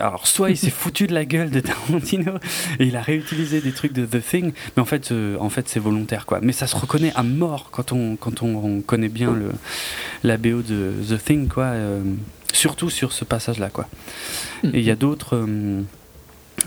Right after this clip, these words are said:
Speaker 1: d'autres passages de la, de la B O que j'ai réécouté plusieurs fois depuis, euh, où on retrouve des, un peu des sonorités de The Thing, mais mélangées avec le thème, euh, de, créé pour The Hateful Eight. Donc, euh,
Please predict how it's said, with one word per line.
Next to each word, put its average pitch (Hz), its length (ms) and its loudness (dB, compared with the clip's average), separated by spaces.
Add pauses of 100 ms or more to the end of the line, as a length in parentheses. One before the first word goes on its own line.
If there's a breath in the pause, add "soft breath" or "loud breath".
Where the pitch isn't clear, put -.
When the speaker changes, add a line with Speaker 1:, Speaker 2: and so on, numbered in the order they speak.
Speaker 1:
d'autres 135 180 2
passages 131 460 2
de 117 100 4
la, 104 240 0
de 107 100 0
la 107 120 2
B 107 160 0
O 135 100 2
que 123 140 -2
j'ai 110 120 0
réécouté 120 440 0
plusieurs 113 320 -2
fois 127 160 0
depuis, 127 440 0
euh, 98 140 0 (540 loud breath)
où - 20 8
on 113 180 6
retrouve 117 680 2
des, 98 340 0
un 110 140 4
peu 139 180 2
des 127 120 0
sonorités 117 580 2
de 110 160 0
The 107 200 0
Thing, 135 200 4
mais 113 220 2
mélangées 131 520 2
avec 110 240 -6
le 120 80 2
thème, 127 400 0
euh, 92 440 -4 (680 loud breath)
de, 95 640 -2
créé 117 320 2
pour 110 220 -4 (100)
The 101 220 0
Hateful - 320 -4
Eight. 98 340 -4
Donc, 104 260 2
euh, 98 320 0